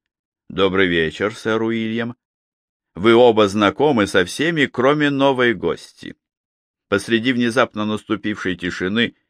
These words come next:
когда все смотрели и сравнивали, Сергеев жестом руки вызвал Морин из круга поклонников, среди которых теперь был и Марлоу. "Миссис Морин Росс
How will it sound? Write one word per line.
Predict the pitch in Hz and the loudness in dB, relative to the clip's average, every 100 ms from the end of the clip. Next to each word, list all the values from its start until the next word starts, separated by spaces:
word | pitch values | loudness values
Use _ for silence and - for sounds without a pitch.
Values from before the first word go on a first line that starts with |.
| _ _ | _ _
когда | - 92 98 101 98 | -4 0 2 2 2
все | - 101 | 0 -2
смотрели | 98 98 90 98 104 95 | 0 -4 -2 0 0 0
и | 98 | -4
сравнивали, | - 113 131 135 127 123 123 _ _ _ _ - | -2 0 0 0 0 0 -2 _ _ _ _ -6
Сергеев | 120 113 107 160 170 131 | 0 2 2 0 0 0
жестом | 117 151 - 127 117 | 0 -2 -2 -4 -4
руки | 120 - 147 | -6 -4 -4
вызвал | 117 143 117 101 104 101 | 0 0 -2 0 0 0
Морин | 101 110 110 101 95 | 0 2 2 2 0
из | 95 - | -4 -6
круга | 98 101 90 | -6 -4 -2
поклонников, | 85 85 98 120 147 143 143 131 - _ _ | -2 -4 -2 -2 -2 -4 -2 -4 -4 _ _
среди | - 113 107 117 | -2 -2 0 -4
которых | 107 120 117 110 | -4 0 0 0
теперь | - 98 107 101 | -4 -4 -2 -2
был | 87 104 101 | 0 2 2
и | |
Марлоу. | 101 90 80 80 65 55 53 - _ _ _ _ _ _ _ - | 2 0 0 -2 -4 -4 -6 -12 _ _ _ _ _ _ _ -4
"Миссис | 104 117 113 120 - 156 190 - 127 | 2 4 4 2 -2 -2 -2 -2 -4
Морин | 120 120 117 120 135 170 | 0 4 6 6 4 0
Росс | 190 175 147 170 - - - | -2 0 0 -2 -6 -20 -20